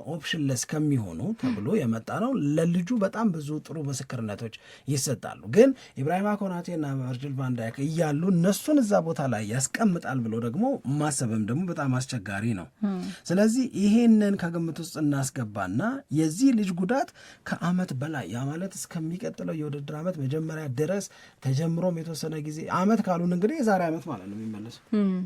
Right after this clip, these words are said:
Speaker 2: በጣም አርነ
Speaker 1: ያሳዝናል
Speaker 2: ስሎትም
Speaker 1: በጣም።
Speaker 2: በጣም ሲናገሩ ነበር። ከዚህ ከክሪስታል ፓላስ ጋር ካለው ጨዋታ በፊት ባለው ጋዜጣዊ መግለጫቸው ላይ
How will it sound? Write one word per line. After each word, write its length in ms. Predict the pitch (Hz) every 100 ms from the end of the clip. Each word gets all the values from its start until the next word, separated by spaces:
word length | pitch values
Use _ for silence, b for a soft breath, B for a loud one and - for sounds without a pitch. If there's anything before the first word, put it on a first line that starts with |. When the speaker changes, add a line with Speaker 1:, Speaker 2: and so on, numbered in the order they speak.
| 185
Speaker 2:
በጣም 320 | 240 294 214 180
አርነ 160 | 170 202
Speaker 1:
ያሳዝናል 380 | - 233 285 262
Speaker 2:
ስሎትም 340 | 269 - 262
Speaker 1:
በጣም። 140 | 226 202
Speaker 2:
በጣም 300 | 247 208 190
ሲናገሩ 520 | 254 233 196 180 185 175
ነበር። 340 | 165 175 165 - B B -
ከዚህ 240 | 202 196
ከክሪስታል 760 | - 185 170 175 - 202 202 185
ፓላስ 320 | 190 175 175
ጋር 200 | - 175 165 180 B B B -
ካለው 280 | 196 190 185
ጨዋታ 260 | 180 175 190
በፊት 280 | 175 - -
ባለው 380 | 185 175 175 170
ጋዜጣዊ 460 | 180 180 180 175 175 170
መግለጫቸው 680 | 185 185 175 - 180 - 190
ላይ 140 | 247